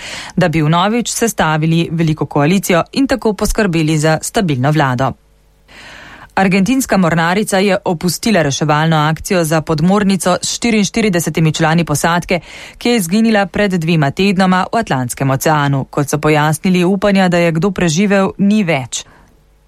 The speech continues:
Po ocenah mornarice je imela posadka zaloge kisika, s katerimi bi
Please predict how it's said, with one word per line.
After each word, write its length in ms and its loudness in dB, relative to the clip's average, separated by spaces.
Po 100 0
ocenah 360 0
mornarice 580 0
je 60 -2
imela 240 2
posadka 540 0
zaloge 340 0
kisika, 460 0
s 120 -10
katerimi 600 0
bi 300 0